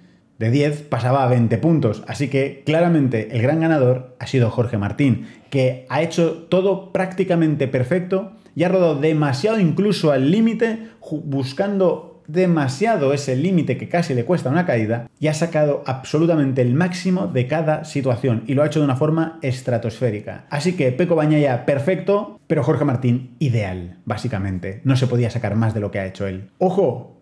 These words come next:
esto no cambia nada lo que he dicho durante las últimas dos semanas. La, la bola de partido sigue estando en el tejado de Jorge Martín,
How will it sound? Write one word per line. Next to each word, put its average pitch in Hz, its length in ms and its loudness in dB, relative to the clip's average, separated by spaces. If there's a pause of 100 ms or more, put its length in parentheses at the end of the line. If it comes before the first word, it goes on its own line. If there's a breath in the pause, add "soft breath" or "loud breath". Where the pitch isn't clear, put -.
esto 147 480 0
no 185 280 4
cambia 214 260 0
nada 196 480 -2
lo 123 200 2
que 131 140 0
he 135 40 0
dicho 147 440 -2
durante 117 240 0
las 107 160 -2
últimas 180 420 0
dos 147 200 -4
semanas. 120 580 -2 (100)
La, 117 440 -2
la 127 180 2
bola 196 280 4
de 180 120 2
partido 196 540 0
sigue 170 300 0
estando 190 580 -2
en 127 160 4
el 123 160 2
tejado 185 720 0
de 120 100 -2
Jorge 160 300 -2
Martín, 127 560 -2